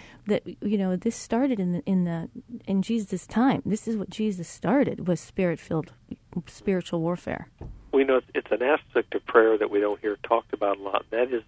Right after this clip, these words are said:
Speaker 2: that prayer is where we really come to know the Holy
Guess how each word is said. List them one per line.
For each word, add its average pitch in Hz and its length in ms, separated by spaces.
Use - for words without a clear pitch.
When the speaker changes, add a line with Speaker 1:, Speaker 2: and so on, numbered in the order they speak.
Speaker 2:
that 104 180
prayer 143 760
is 107 140
where 113 180
we 107 200
really 120 540
come 113 240
to 110 140
know 101 280
the 98 100
Holy 101 340